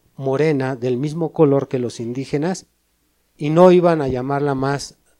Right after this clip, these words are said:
Tonantzin, sino iban a llamarla Guadalupe.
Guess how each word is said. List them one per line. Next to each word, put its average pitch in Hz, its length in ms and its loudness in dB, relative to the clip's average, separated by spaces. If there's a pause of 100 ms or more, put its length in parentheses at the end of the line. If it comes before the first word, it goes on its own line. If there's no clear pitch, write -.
Tonantzin, 135 720 -2 (260)
sino 135 260 -4
iban 147 220 2
a 131 80 -2
llamarla 131 640 -4 (500)
Guadalupe. 110 880 -4